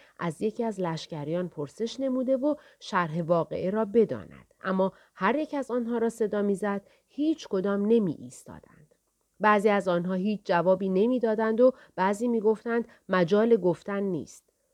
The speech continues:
تا بالاخره یکی از ملازمان پدرش رسید. ژوپیتر از وی سوال کرد و او هم فقط چند قدمی از جاده خارج شده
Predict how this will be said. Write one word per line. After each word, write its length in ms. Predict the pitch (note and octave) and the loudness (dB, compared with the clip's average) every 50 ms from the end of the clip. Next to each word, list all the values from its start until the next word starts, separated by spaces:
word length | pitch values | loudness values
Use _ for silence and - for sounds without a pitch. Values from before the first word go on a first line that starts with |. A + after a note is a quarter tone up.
| _ _ | _ _
تا 140 | - B3 B3 | -4 -2 2
بالاخره 520 | A#3 C4 - - A#3 A3+ - C4 C4 C#4+ D#4+ | 2 4 4 4 2 0 -2 -4 -2 -2 -2
یکی 220 | D#4+ D4+ - C#4 | -2 -4 -4 -4
از 160 | C4 B3 A3+ | -4 -2 0
ملازمان 680 | A3 F#3+ F3+ E3+ E3 D#3+ D#3 E3 D#3+ E3+ E3+ F3+ G3+ G#3 | 0 0 2 2 0 0 -2 -2 -4 -2 -2 -2 -2 -4
پدرش 640 | G3+ - F#3+ F3 F3+ F#3+ E3+ - G#2 B2 - - - | -4 -4 -4 -4 -2 -2 -4 -6 -10 -14 -16 -18 -20
رسید. 360 | - - - - - - _ _ _ _ _ _ _ _ _ _ _ _ _ _ _ _ _ _ _ _ _ _ _ _ _ | -20 -20 -20 -20 -20 -20 _ _ _ _ _ _ _ _ _ _ _ _ _ _ _ _ _ _ _ _ _ _ _ _ _
ژوپیتر 480 | - - E3+ D#3 - D#3 - - D#3 C3+ | -12 -8 -8 -8 -8 -6 -6 -6 -6 -4
از 220 | C3 D3 C#3 - - | -6 -8 -10 -10 -8
وی 140 | D3+ D3 D#3 | -8 -8 -8
سوال 400 | D3+ - - B2 C3+ D3 E3 F#3+ | -8 -10 -12 -10 -8 -8 -8 -10
کرد 340 | G3+ - A#3 A#3 A#3 A3 - | -10 -8 -8 -8 -6 -2 0
و 140 | C#4 C#4+ C4+ - - - - _ _ - | -2 -2 -2 -4 -16 -20 -20 _ _ -8
او 140 | - C4 A#3+ | -8 -6 -4
هم 180 | B3 B3 A#3 | -4 -4 -4
فقط 380 | G3+ - F3+ E3+ F#3+ G3+ G#3 - | -4 -6 -8 -8 -6 -6 -8 -8
چند 320 | - - F3 D#3+ D#3 C#3+ | -8 -8 -4 -4 -4 -4
قدمی 440 | - - D#3 D#3+ F3+ F#3 G#3 G3 F3 | -4 -4 -4 -2 -2 -2 -2 0 0
از 200 | D#3 D3+ D3 - | -2 -2 -4 -4
جاده 320 | - D#3 C#3 C3+ - E3+ E3+ | -4 -4 -4 -2 -2 -4 -6
خارج 400 | - - C3+ C3+ C#3 F#3 A3+ - | -6 -8 -8 -4 -2 -2 -4 -4
شده 400 | - - B3 A#3 A#3+ B3+ B3+ | -4 -2 0 2 4 4 4